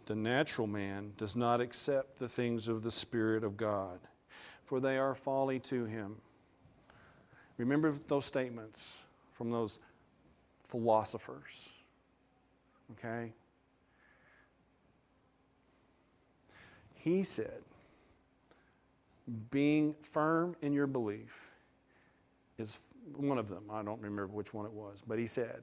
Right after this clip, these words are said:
"Being firm," uh, sin-, paraphrasing him, "firmness in belief is nothing short of folly." Paul says, "The things of the Spirit of God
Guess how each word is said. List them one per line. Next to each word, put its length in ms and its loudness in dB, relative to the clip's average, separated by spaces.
"Being 200 -6
firm," 360 2
uh, 80 -2
sin-, 280 2
paraphrasing 600 2
him, 200 -6
"firmness 500 4
in 140 0
belief 540 -2
is 220 -2
nothing 360 -2
short 440 -2
of 120 -10
folly." 380 -10
Paul 380 8
says, 720 -4
"The 80 -6
things 480 6
of 100 0
the 80 0
Spirit 400 0
of 160 -8
God 380 -8